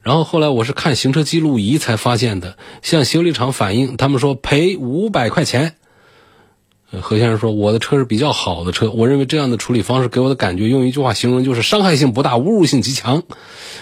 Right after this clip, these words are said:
想问一下涛哥，这种事情该怎么处理最合适，能够起到对他们的教育作用，提高他们的职业道德素质？”哎呀，你这个觉悟太高了，这个恐怕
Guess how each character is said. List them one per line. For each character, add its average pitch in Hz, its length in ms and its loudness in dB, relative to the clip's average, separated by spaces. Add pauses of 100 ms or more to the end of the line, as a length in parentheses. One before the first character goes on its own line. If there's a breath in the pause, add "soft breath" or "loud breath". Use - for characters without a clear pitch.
想 143 220 2
问 202 140 4
一 175 40 2
下 160 140 -2
涛 175 160 -4
哥， 185 100 0
这 185 120 0
种 147 100 2
事 151 140 -2
情 147 120 0
该 156 120 -2
怎 123 180 -2
么 147 120 2
处 - 180 -2
理 123 100 2
最 123 140 0
合 120 160 0
适， 165 240 -2
能 120 180 2
够 156 160 0 (440)
起 - 200 -2
到 151 140 0
对 139 180 0
他 135 160 -4
们 139 80 2
的 135 80 0
教 151 260 0
育 127 80 0
作 160 220 0
用， 98 140 -6 (340 loud breath)
提 - 160 -2
高 156 140 2
他 139 100 0
们 135 100 0
的 123 60 0
职 110 160 -2
业 127 80 2
道 123 160 0
德 113 100 0
素 113 220 -2
质？” - 140 -10 (880 loud breath)
哎 - 100 -10
呀， 87 220 -6
你 87 120 -10
这 95 120 -10
个 92 220 -2
觉 95 160 -2
悟 92 160 0
太 - 180 -4
高 92 180 0
了， 87 280 0
这 92 100 -4
个 90 160 -2
恐 90 180 -6
怕 90 240 -2